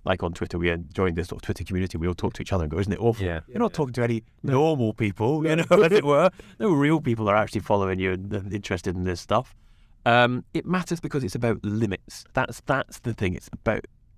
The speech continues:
Speaker 1: uh, the limits you put on children. No parent, surely if you said to any parent on the first day, "Do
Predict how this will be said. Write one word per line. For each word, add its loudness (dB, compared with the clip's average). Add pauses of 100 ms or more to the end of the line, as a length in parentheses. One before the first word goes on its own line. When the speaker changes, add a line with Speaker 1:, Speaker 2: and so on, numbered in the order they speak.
(140)
Speaker 1:
uh, 0
the 0
limits -2
you 0
put -2
on 0 (160)
children. -2 (220)
No 2
parent, 0
surely 2
if -4
you -2
said -4
to -10
any 0
parent -2
on -6
the -6
first -2
day, -2
"Do -12